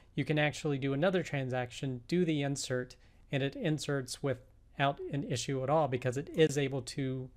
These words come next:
acquire a select lock on that row because you're not gonna be updating the key value referenced here. So this is a great way to increase concurrency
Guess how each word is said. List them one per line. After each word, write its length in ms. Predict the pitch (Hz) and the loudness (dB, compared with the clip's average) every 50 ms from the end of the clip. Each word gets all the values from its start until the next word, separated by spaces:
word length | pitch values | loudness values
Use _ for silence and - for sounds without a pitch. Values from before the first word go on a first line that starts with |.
| - - | -6 -6
acquire 560 | 147 - - - - 151 139 135 131 135 - 330 | -6 -6 -6 -4 -2 0 0 0 0 -2 -2 -2
a 440 | 185 143 139 135 131 127 127 127 123 - - - - | 0 0 0 0 0 -2 -4 -8 -12 -16 -20 -16 -10
select 500 | - - - 156 143 147 139 123 - - | -8 -4 -2 0 0 0 -2 -2 -2 -4
lock 320 | 143 139 135 131 - - 320 | -2 -2 -2 -4 -6 -8 -4
on 200 | 226 147 143 139 | -2 0 0 0
that 240 | 139 131 131 185 - - | -2 -2 -4 -6 -8 -6
row 600 | 139 135 131 160 190 180 151 131 127 123 123 123 120 - - _ - - _ | -6 0 4 4 4 6 4 4 2 0 -2 -4 -6 -12 -20 _ -20 -8 _
because 440 | - 151 - - - 165 160 131 147 | -6 -6 -6 2 4 4 4 4 2
you're 80 | 143 | 0
not 200 | 139 139 135 127 | 0 0 -2 -2
gonna 160 | - 139 135 | -2 -4 -2
be 300 | 127 127 127 127 131 - - - - - - | 0 0 -2 -2 -4 -8 -14 -20 -20 -4 -2
updating 480 | 151 117 - 151 139 123 127 127 127 123 | -2 0 4 2 4 4 4 0 0 -2
the 80 | 123 | -4
key 220 | 117 117 - - 131 | -6 -6 -4 -4 -2
value 480 | 117 127 123 123 120 117 127 139 156 160 - | -2 -2 -2 -2 -2 -4 -6 -10 -12 -12 -4
referenced 440 | - 127 123 - 135 120 - - - | -4 -4 -4 -2 -8 -8 -8 -10 -12
here. 240 | - 147 - 185 - - - - - - - - - | -12 -12 -12 -12 -14 -16 -20 -20 -20 -20 -20 -20 -14
So 160 | - - 170 | 0 0 2
this 200 | 156 233 226 - | 4 2 0 0
is 100 | - - | -2 -4
a 80 | 175 | -4
great 320 | 143 120 - 165 170 196 240 | -4 4 6 6 6 6 4
way 220 | 170 160 160 151 | 2 2 2 2
to 260 | 147 - - 175 151 | -2 -4 -4 -2 -2
increase 480 | 143 143 135 131 - - - 156 139 - | 0 0 -2 -4 -6 -2 -2 -2 -2 -2
concurrency 880 | - - - 135 123 - - 190 208 180 160 - - - 131 127 135 | -4 -4 -4 -4 -4 -2 -2 0 0 0 -2 -2 -2 -2 0 -2 -2